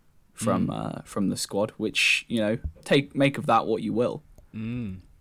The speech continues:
Speaker 1: But he had an absolutely storming De Classica, um, I believe, despite Dortmund losing. I,
Speaker 2: <laughs> Yeah,
Speaker 1: I
Speaker 2: they
Speaker 1: fully
Speaker 2: lost
Speaker 1: expect him
Speaker 2: four two. <laughs>
Speaker 1: Just fully expect him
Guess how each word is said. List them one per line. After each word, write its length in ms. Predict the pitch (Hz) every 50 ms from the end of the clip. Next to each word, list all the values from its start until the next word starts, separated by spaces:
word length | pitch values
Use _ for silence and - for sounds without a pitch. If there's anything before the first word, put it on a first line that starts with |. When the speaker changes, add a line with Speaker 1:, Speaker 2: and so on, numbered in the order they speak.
| - - - -
Speaker 1:
But 280 | - 113 104 95 - - -
he 160 | - 151 156 147
had 180 | 151 147 147
an 300 | 143 135 135 131 127 123 -
absolutely 540 | 131 143 - - - 151 143 135 107 120 120
storming 720 | - - - - - 160 147 147 139 117 107 98 101 101 -
De 120 | - 107 107
Classica, 600 | - - - 92 - - - - - - - - - _ _ - - _ _ _ - -
um, 640 | - 95 92 90 90 95 90 87 90 87 85 82 - _ _ _ _ - _ _ _ _
I 80 | - -
believe, 320 | - - 95 95 95 95
despite 460 | - 107 - - - 113 104 - -
Dortmund 320 | - 104 95 90 92 95 95
losing. 480 | 95 98 98 95 - - 90 90 -
I, 20 | 160
Speaker 2:
<laughs> 120 | 139 123
Yeah, 180 | 135 - - - -
Speaker 1:
I 140 | - 190
Speaker 2:
they 60 | 175 139
Speaker 1:
fully 140 | 147 -
Speaker 2:
lost 180 | - - - -
Speaker 1:
expect 300 | - - - - 120 -
him 40 | -
Speaker 2:
four 260 | - 147 131 120 135
two. 460 | 139 - - 143 131 117 110 120 127 - - - - - - - - -
<laughs> 380 | - - 202 156 - - 220
Speaker 1:
Just 260 | - 131 247 226 -
fully 360 | - - 180 175 170 165 147 131
expect 460 | 113 110 - - 143 - - - -
him 180 | 110 95 90